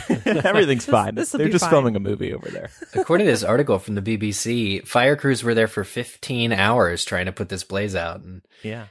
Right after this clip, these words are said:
Speaker 3: pip, pip, cheerio. <laughs> Carry on.
Speaker 1: Yeah, so it was pretty big. Um, have you guys been, none of you have been to the studio tour, right?
Speaker 3: I have.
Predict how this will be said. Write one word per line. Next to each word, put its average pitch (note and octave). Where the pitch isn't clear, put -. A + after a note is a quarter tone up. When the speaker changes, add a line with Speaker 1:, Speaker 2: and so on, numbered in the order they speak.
Speaker 3:
pip, A3+
pip, F#3+
cheerio. E3+
<laughs> -
Carry E3+
on. A2+
Speaker 1:
Yeah, A#2+
so A#2
it A#2
was C#3
pretty B2+
big. A2
Um, G2
have F3+
you D4+
guys G4+
been, F3+
none G#3
of G3+
you C#3
have A#2
been C3+
to A#2
the -
studio G#2
tour, F#2
right? G#2
Speaker 3:
I G3+
have. C3+